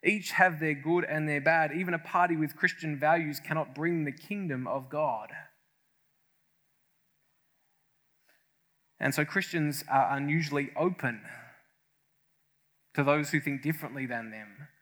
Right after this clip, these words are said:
because they recognize that the problem isn't some other party or political persuasion. The problem is sin, and sin infects everything in creation, including those we love to support. And so we don't demonize those who think differently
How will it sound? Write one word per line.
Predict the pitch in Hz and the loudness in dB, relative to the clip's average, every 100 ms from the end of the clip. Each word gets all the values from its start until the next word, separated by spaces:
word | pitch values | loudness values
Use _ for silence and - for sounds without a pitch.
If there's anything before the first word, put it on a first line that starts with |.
| _ _ _ _ _ _ _ _ _ _ _ _ | _ _ _ _ _ _ _ _ _ _ _ _
because | 147 151 160 135 | -8 -2 -2 0
they | 139 | 0
recognize | 143 175 170 156 127 127 | 2 0 0 -8 -6 -6
that | 131 | -8
the | 180 | -10
problem | - 175 180 | 0 0 0
isn't | 143 131 127 | -2 -2 -4
some | - 135 127 | -4 -4 -4
other | 120 - | -8 -10
party | - 127 139 151 | -10 -4 -2 0
or | 156 123 - | -2 -4 -8
political | 139 135 135 | -4 -4 -6
persuasion. | 123 131 139 139 143 127 | -10 -10 -6 -4 -4 -6
The | 120 | -8
problem | - 165 165 135 127 131 _ _ _ _ _ _ _ _ _ - | 0 0 0 -2 -4 -8 _ _ _ _ _ _ _ _ _ -4
is | 127 | -2
sin, | - - - 202 160 | 0 -4 -4 -2 0
and | 127 120 | 0 -2
sin | - 180 | -2 0
infects | 151 - 143 - | 0 2 0 0
everything | - 180 175 160 143 131 113 | -2 -2 -2 -4 -2 -4 -4
in | 131 | -10
creation, | - 131 117 120 127 | -4 -2 -2 -4 -8
including | 127 - 156 139 | -6 -2 0 0
those | 123 120 | -6 -8
we | 117 | -8
love | 117 110 - | -6 -6 -8
to | |
support. | 117 127 - 165 120 101 | -14 -14 -12 -10 -10 -10
And | 131 | -8
so | 147 | -4
we | 147 | -2
don't | 160 143 | -4 -4
demonize | 151 170 151 123 117 113 | -2 0 0 -2 -6 -8
those | 127 117 113 - | -12 -14 -14 -14
who | 131 | -14
think | 135 123 | -12 -8
differently | 156 160 135 90 113 110 | -6 -6 -6 -14 -16 -18